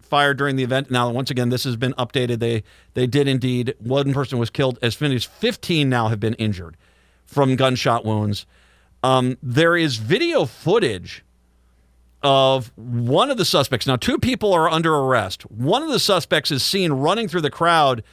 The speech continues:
and the crowd stopped him, not with a gun, but by tackling him. So I wanna make sure we understand.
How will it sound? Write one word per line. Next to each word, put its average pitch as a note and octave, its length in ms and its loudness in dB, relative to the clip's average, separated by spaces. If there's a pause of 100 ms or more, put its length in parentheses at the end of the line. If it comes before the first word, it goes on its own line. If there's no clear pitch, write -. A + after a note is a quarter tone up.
(340)
and D#3+ 200 4
the D#3 40 2
crowd B3+ 380 4
stopped G#3+ 400 2
him, A#2 160 0 (240)
not B3 460 2
with C#4 140 -4
a D#4+ 80 2
gun, B3+ 520 4 (560)
but F3 340 2
by G#3+ 220 4
tackling F#3 680 0
him. C#3 340 -8 (1400)
So G#3+ 240 4
I A3+ 100 4
wanna C4+ 220 2
make G#3 160 2
sure A3 160 0
we F#3 80 4
understand. D#3+ 380 0